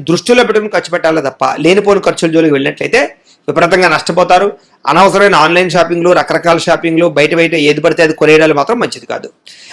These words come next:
అలాగే ఆరోగ్యపరమైనటువంటి ఇబ్బందులు కనపడుతున్నాయి కాబట్టి <clears throat> ప్రతి చిన్న చిన్న సమస్యని కూడా పట్టించుకోవడానికి ప్రయత్నం చేయండి, లేదా చిన్న అనారోగ్య సమస్య కదా అని వదిలేస్తే అది పెద్దదైపోతుంది. కాబట్టి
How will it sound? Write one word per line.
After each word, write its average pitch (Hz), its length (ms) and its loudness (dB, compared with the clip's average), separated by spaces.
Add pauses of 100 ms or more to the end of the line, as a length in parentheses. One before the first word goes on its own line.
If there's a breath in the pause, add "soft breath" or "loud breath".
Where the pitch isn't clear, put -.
(120 loud breath)
అలాగే 226 240 4 (120)
ఆరోగ్యపరమైనటువంటి 247 1080 4
ఇబ్బందులు 202 320 -2
కనపడుతున్నాయి 143 580 -4
కాబట్టి - 400 2 (460 soft breath)
<clears throat> 208 380 2
ప్రతి 175 180 -2
చిన్న 202 240 -2
చిన్న 220 220 0
సమస్యని 202 420 0
కూడా 196 140 0
పట్టించుకోవడానికి 160 560 0
ప్రయత్నం 143 260 -4
చేయండి, 160 300 2 (420 soft breath)
లేదా 165 200 4
చిన్న 175 260 -2
అనారోగ్య 170 420 2
సమస్య 165 360 -2
కదా 160 180 2
అని 151 120 0
వదిలేస్తే 151 400 -2
అది 160 100 -2
పెద్దదైపోతుంది. 120 720 -6
కాబట్టి 196 300 -2